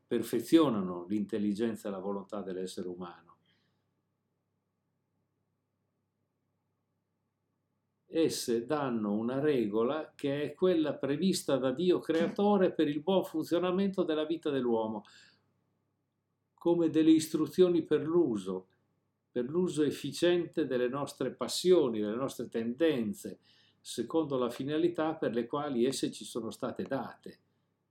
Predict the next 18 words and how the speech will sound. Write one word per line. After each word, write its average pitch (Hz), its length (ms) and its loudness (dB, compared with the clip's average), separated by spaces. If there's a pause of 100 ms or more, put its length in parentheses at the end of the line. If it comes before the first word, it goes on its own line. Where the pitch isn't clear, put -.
(880)
Infatti 135 360 -6
il 127 80 -4
numero 165 380 4
dice: 123 360 0
"Indirizzano 107 960 -2
la 98 100 -4
nostra 110 460 -6
condotta 143 720 0
in 127 100 -4
conformità 131 760 -4
alla 117 260 -2
ragione 135 560 -6
e 123 40 -8
alla 113 260 -8
fede." - 540 -20 (3000)
Le 123 120 -12
fanno 170 380 -4
funzionare 175 1120 -2